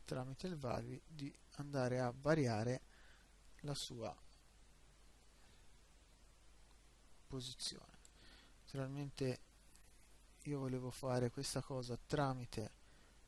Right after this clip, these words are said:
un, invece tramite lo slider, quindi vediamo che,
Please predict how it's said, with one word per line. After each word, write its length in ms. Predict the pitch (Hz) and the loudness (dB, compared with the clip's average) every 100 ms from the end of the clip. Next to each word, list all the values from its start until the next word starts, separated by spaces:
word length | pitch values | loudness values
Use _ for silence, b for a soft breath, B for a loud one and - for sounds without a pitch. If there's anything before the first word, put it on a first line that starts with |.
| - | -14
un, 440 | 143 135 127 120 131 - | -8 -8 -6 -8 -10 -10
invece 460 | 123 123 120 127 | -6 -4 -4 -4
tramite 400 | - 127 127 120 | -4 -2 -2 -4
lo 120 | 123 | -4
slider, 680 | 113 - 151 139 120 117 120 - | -2 6 10 10 8 4 0 -4
quindi 420 | 139 123 123 113 - - - B B B B B - - | -10 -6 -6 -8 -12 -18 -18 B B B B B -20 -16
vediamo 260 | 147 131 - | -12 -10 -8
che, 160 | 131 | -8